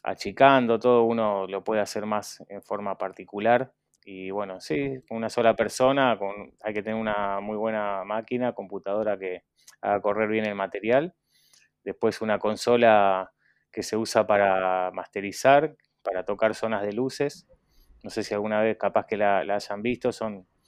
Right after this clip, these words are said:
como tres bolitas con tres anillos donde, donde uno va tocando ahí zonas de luces bajas, medias y altas. Y después, bueno, le-, los programas de corrección de color tienen muchísimas herramientas que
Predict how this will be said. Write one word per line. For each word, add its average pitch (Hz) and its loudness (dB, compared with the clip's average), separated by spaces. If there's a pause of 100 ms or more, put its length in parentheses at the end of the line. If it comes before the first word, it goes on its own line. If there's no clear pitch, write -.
(140)
como 101 -8
tres 117 0
bolitas 123 4
con 101 -4
tres 110 -4
anillos 127 -2
donde, 98 -4 (760)
donde 101 -6
uno 110 -2
va 110 6
tocando 107 0
ahí 107 0
zonas 104 2
de 104 -2
luces 110 -2 (180)
bajas, 107 -2
medias 110 -2
y 107 -2
altas. 131 0 (600)
Y 110 -2
después, 143 4
bueno, 143 6
le-, 104 -4
los 104 -4
programas 120 4
de - 2
corrección 120 2
de 120 2
color 123 2
tienen 117 -2 (120)
muchísimas 110 -6
herramientas 123 0
que 98 -4